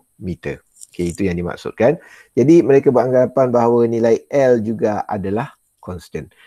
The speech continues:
Oleh itu, semua sekali nilai ini kita anggap adalah constant, tidak berubah untuk satu-satu pipe.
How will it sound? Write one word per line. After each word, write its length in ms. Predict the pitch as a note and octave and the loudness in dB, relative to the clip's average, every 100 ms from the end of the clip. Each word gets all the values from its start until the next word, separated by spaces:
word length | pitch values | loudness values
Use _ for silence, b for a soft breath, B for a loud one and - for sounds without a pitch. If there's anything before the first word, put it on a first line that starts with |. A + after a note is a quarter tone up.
| b b | b b
Oleh 240 | D3 E3+ F#3 | 2 4 2
itu, 320 | F3+ C3+ - - | 4 4 2 -10
semua 480 | - D3+ E3+ G#3 F#3+ | -10 -6 0 0 0
sekali 320 | - D3+ C#3+ | 0 0 0
nilai 280 | C3+ B2+ A#2 | -2 -2 -2
ini 360 | A2 C3 C#3 | -4 -6 -8
kita 240 | - - G#2+ | -10 -10 -8
anggap 320 | A#2+ C3 - | -2 -2 -2
adalah 320 | G#2+ A2 A2 | -4 -4 -4
constant, 640 | - F#2+ F2 - A#2+ D#3+ E3 _ _ _ | -8 -14 -10 -4 -2 -4 -18 _ _ _
tidak 280 | B2+ A2+ - | -6 -4 -4
berubah 560 | A2+ A2+ C3 B2 - - | -4 0 2 0 -2 -14
untuk 280 | A2 G2 G#2 | -12 -8 -8
satu-satu 560 | G#2 G#2 G2 G#2 G2 | -8 -10 -10 -12 -10
pipe. 360 | - A2 B2 | -2 -2 -2